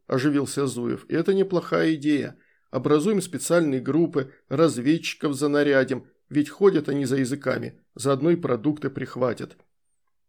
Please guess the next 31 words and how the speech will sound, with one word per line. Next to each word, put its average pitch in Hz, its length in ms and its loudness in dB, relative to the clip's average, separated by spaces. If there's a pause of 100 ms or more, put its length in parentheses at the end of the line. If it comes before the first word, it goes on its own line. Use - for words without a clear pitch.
(120)
Идея 165 360 0
Лебедеву 165 460 0
понравилась, 143 760 -2 (300)
но 147 160 -2
промолчал. 156 760 -2 (300)
Человек 160 400 0
он 139 100 -2
здесь 120 260 -6
новый, 143 360 0
необходимо 135 540 -2
осмотреться, 127 760 -2 (260)
прежде 139 360 -2
чем 135 220 -6
высказываться. 113 920 -6 (640)
Теперь 202 320 -2
все 180 200 -2
смотрели 156 540 0
на 135 140 0
Власова, 131 600 -2 (280)
ожидая, 135 500 2
что 131 200 -8
скажет 131 420 -4
командарм. 123 720 -4 (140)
Андрей 143 400 2
Андреевич 147 760 0
снял 156 400 0
большие 131 460 0
очки 180 340 -4
в 165 60 -2
роговой 147 400 2
оправе 135 540 0